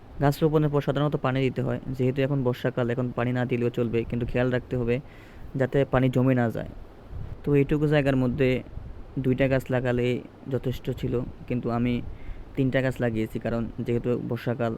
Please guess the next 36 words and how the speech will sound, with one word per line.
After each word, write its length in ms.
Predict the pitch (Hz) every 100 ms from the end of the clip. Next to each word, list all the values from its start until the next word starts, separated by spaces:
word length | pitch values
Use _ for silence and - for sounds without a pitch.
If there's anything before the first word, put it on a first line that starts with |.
| -
দুই 160 | 135 120
একটা 180 | 117 117
গাছ 180 | 117 - - -
মারা 200 | 123 123
যেতে 220 | 120 -
পারে, 200 | 117 117 - - - - -
এ 80 | 135
কারণে 200 | 120 120
একটু 140 | 117 123
বেশি 240 | 117 117
করে, 200 | 123 117 113
আহ, 480 | - - - 123 113
গাছ 160 | 117 117
লাগানোর 320 | 113 113 113
চেষ্টা 240 | - 117 113
করেছি 360 | 113 117 120
আমি। 160 | 113 113 - - - - - - -
আপনারা 320 | 131 127 120 120 - -
এটুক 200 | 139 131
জায়গার 240 | 131 123 117
মধ্যে 200 | 117 123
দুইটা 220 | 120 123
গাছই 300 | 123 120 123
লাগাবেন। 360 | 117 113 120 120 - - - - -
তো 160 | 143 135
এভাবেই 400 | 135 135 147 147
পুরাটা 340 | 139 143 131 131
জমির 260 | 139 131
মধ্যেই 360 | 127 127 127 127
আমি, 200 | 123 123 120
আহ, 300 | - 120 117
দুইটা 220 | 123 120 120
তিনটা 260 | 120 120 120
করে 160 | 120
চারা 200 | 120 117
লাগিয়েছি। 460 | 113 113 107 110 117